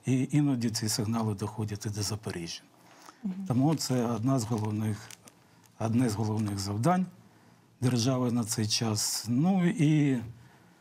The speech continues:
Speaker 1: що я можу сказати? У нас і в Запоріжжі відбулись зміни умовників, тому що,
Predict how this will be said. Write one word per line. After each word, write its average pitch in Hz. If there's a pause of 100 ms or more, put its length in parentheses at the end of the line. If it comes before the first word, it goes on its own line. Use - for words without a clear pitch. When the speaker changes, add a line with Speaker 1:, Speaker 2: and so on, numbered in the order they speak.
Speaker 1:
що -
я 165
можу 110
сказати? 104
У 135
нас 190
і 202
в 156
Запоріжжі 170
відбулись 113
зміни 104 (140)
умовників, 101
тому 135
що, 131